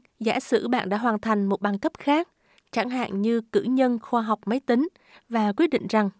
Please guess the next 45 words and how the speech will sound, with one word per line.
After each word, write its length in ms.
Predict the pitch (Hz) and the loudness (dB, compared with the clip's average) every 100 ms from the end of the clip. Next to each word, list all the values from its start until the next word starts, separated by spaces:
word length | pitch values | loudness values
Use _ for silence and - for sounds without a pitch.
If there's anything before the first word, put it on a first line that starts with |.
| _ | _
bạn 280 | 208 - 208 | -6 -2 2
muốn 140 | 220 | 2
làm 260 | 302 302 214 | 2 0 0
công 160 | 233 233 | -2 -2
việc 180 | 233 190 | -2 -2
giảng 220 | 196 226 | -4 -2
dạy 220 | 233 190 - _ | -2 -2 -4 _
thay 240 | - 277 262 | -4 -2 0
vì 140 | 240 | 0
làm 200 | 208 202 | 0 0
việc 300 | 202 208 - | 2 2 0
trong 160 | 233 226 | -2 0
phòng 180 | 226 196 | 0 0
thí 120 | 240 | -2
nghiệm, 260 | 277 202 190 _ _ _ _ _ _ | 0 0 0 _ _ _ _ _ _
thì 140 | - | -2
trong 180 | 247 285 | 2 2
trường 180 | 277 254 | 2 0
hợp 200 | 226 226 | 0 0
này, 260 | 220 214 202 _ _ _ _ | 2 0 -2 _ _ _ _
bạn 200 | 220 220 | -6 -4
có 80 | 269 | -2
thể 140 | 262 | -2
chọn 220 | 220 233 190 | -2 -4 -4
học 180 | 214 202 _ - | -4 -6 _ -10
thạc 180 | 208 | -10
sĩ 300 | - 208 - 247 | -4 -2 -2 -2
giảng 200 | 190 226 | -4 -2
dạy, 240 | 233 175 - _ _ _ - | -2 -2 -6 _ _ _ -2
thường 240 | 247 214 | 2 2
mất 120 | 254 - | 0 -2
thêm 240 | - 254 233 | -2 0 -2
hai 220 | - 254 | -2 0
năm 240 | 247 240 | 2 0
nữa 220 | 220 - 262 - | 0 0 -4 -6
sau 220 | - 247 | -4 -2
khi 160 | - | 0
lấy 160 | 226 247 | -2 -2
xong 240 | - 247 | -2 -2
bằng 160 | 214 190 | 0 -2
cấp 160 | 269 294 - | -2 -2 -2
trước 140 | 294 | -2
đó 240 | 208 208 | 0 -2
của 140 | 277 214 | 0 -2
bạn. 260 | 208 180 | -2 -2